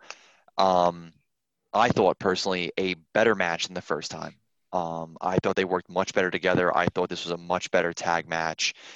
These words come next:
Um, there was some great spots. I thought there was good fluidity in the match. I think they worked really well, good chemistry, and Breezango came out on top,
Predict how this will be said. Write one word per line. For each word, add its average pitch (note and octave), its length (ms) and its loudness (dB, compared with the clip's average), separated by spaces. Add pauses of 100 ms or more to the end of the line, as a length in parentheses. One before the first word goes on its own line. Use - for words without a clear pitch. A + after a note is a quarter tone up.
(320)
Um, D#2+ 380 0
there F2+ 120 0
was E2+ 100 -2
some E2+ 160 -8
great F#2 280 0
spots. F2 520 2
I F2 100 -2
thought F2 180 -2
there F2 100 -6
was E2+ 140 -8
good F2+ 160 -4
fluidity F2 440 -2
in E2 60 -8
the E2 80 -6
match. E2 380 -2
I E2+ 60 -4
think E2+ 140 -12
they E2 80 -2
worked D#2+ 240 -4
really E2 140 -4
well, E2 180 0
good - 160 -10
chemistry, E2 600 -6
and E2 320 -4
Breezango F#2 460 -4
came G#2 200 -4
out G#2+ 140 -4
on F2+ 180 -2
top, F#2+ 500 -6